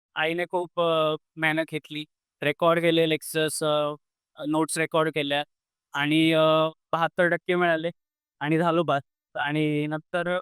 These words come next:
आता पुणे हे, अ, शिक्षणाचं हब आहे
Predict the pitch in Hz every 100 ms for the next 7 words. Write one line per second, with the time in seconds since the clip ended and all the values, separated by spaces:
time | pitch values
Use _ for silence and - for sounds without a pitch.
0 | - _ _ _ 147 202 214 - _ _
1 | _ _ - 185 196 220 220 226 226 233
2 | - _ _ _ - 165 165 170 - 180
3 | - - 202 208 220 202 185 180 160